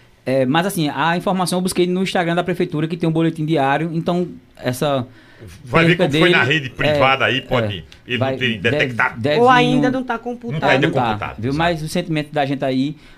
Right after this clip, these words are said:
Speaker 1: porque assim, a gente lamenta muito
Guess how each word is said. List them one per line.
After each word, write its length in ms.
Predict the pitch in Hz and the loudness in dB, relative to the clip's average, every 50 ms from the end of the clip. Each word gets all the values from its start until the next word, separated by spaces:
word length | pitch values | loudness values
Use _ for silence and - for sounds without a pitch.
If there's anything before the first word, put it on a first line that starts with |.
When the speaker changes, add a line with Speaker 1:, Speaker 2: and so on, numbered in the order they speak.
| - _ | -10 _
Speaker 1:
porque 360 | - 160 165 165 170 165 165 | -4 -4 -2 0 0 2 2
assim, 340 | 170 165 - 165 151 135 123 - - - - - - - - - | 2 0 0 -2 -2 -2 -4 -6 -12 -20 -20 -20 -20 -16 -8 -6
a 80 | 123 135 | -2 -2
gente 420 | 151 175 165 170 185 175 165 135 | -2 -2 -2 -2 -4 -4 -4 -4
lamenta 460 | 143 151 160 185 196 185 196 208 - 220 | 0 2 2 2 4 2 0 0 0 0
muito 640 | 190 160 160 160 165 165 175 160 147 127 87 - | 0 2 2 2 2 0 -2 -2 -2 -4 -4 -8